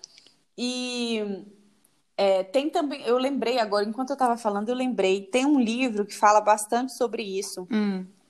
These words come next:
Speaker 1: que ele, ele se chama Em Defesa de Cristo.
Speaker 2: Ah, eu já ouvi falar desse livro.
Speaker 1: Esse livro é excelente. A
Speaker 2: Uhum.
Speaker 1: história dele virou até filme,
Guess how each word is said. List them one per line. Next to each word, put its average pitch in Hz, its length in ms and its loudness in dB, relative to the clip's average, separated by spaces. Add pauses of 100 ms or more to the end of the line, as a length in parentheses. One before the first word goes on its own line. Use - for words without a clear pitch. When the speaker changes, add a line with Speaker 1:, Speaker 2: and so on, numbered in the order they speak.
(220)
Speaker 1:
que - 80 -2
ele, 220 200 0 (260)
ele 208 180 0
se 220 160 -4
chama 208 480 -2
Em 220 160 0
Defesa 254 480 0
de 262 140 -2
Cristo. - 580 -4 (160)
Speaker 2:
Ah, 311 340 6
eu 302 120 6
já 285 100 4
ouvi 277 140 4
falar 277 260 2
desse 262 240 0
livro. 220 520 0 (840)
Speaker 1:
Esse 285 240 4
livro 339 240 2
é 370 120 6
excelente. 311 680 6
A 277 60 8
Speaker 2:
Uhum. 269 80 8
Speaker 1:
história 285 400 6
dele 254 220 -4
virou 254 240 -2
até 262 260 -4
filme, 233 720 -6